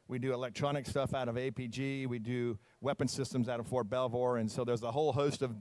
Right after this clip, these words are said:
of things that we do. We, we bridge between the S and T community. Cedric Wynn, General Wynn was just up here, the s-, C C D Cs, the, the S and T communities.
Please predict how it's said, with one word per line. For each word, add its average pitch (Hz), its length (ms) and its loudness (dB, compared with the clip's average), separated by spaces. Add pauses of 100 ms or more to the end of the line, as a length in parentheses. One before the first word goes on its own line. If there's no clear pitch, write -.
(120)
of 120 140 -4
things 135 240 2
that 127 80 2
we 123 120 -4
do. 113 320 -2 (720)
We, 160 180 2
we 165 220 2
bridge 165 640 4 (600)
between 139 320 4
the 131 140 0
S 156 180 0
and 151 120 2
T 170 160 4
community. 160 360 4
Cedric 156 340 0
Wynn, 151 300 4
General 143 260 6
Wynn 151 220 4
was 127 100 0
just 139 200 0
up 151 160 -2
here, 160 300 0 (280)
the 120 80 -4
s-, - 160 -6 (100)
C 151 240 -2
C 156 220 -2
D 147 180 -2
Cs, 160 400 -4
the, 131 340 -2
the 127 160 -2
S 135 200 -2
and 123 120 2
T 156 160 0
communities. 156 640 0